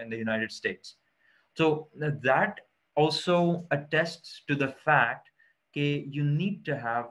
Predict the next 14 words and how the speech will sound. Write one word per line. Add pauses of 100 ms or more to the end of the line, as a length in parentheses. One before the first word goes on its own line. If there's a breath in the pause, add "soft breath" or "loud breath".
a
lot
of
domain
knowledge,
or
you
need
to
work
with
domain
knowledge
specialists